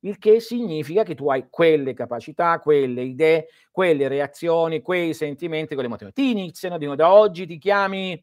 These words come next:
Merlino." Vai, no? Si sentono. Bene, non ti, se ti chiami Merlino,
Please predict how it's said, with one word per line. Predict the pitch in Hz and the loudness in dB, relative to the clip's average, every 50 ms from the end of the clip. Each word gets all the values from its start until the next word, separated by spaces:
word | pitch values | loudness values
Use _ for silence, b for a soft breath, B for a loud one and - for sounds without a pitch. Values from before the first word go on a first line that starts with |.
| _ _ | _ _
Merlino." | - 185 226 240 214 196 220 233 262 240 175 113 78 78 80 - _ _ _ _ _ _ | -2 2 2 4 4 2 2 2 0 0 -2 -6 -10 -16 -20 -20 _ _ _ _ _ _
Vai, | - - - _ _ _ _ _ _ _ _ | -20 -20 -20 _ _ _ _ _ _ _ _
no? | _ 139 254 247 _ _ | _ -20 -20 -20 _ _
Si | _ _ 76 | _ _ _
sentono. | _ - 73 76 _ - 78 76 76 _ _ _ _ _ _ _ _ | _ -20 -20 _ _ -20 -20 -20 _ _ _ _ _ _ _ _ _
Bene, | - 175 151 - - _ _ _ _ _ | -6 -6 -6 -6 -10 _ _ _ _ _
non | - 104 95 | -18 -18 -16
ti, | - 110 92 - _ _ _ - | -16 -16 -18 -18 _ _ _ -20
se | - - 101 | -18 -16 -16
ti | - - | -12 -4
chiami | - 175 147 131 131 | -2 -2 0 0 -2
Merlino, | 151 233 311 262 165 139 131 143 170 185 - _ | -4 -4 -6 -6 -6 -6 -6 -8 -8 -10 -12 _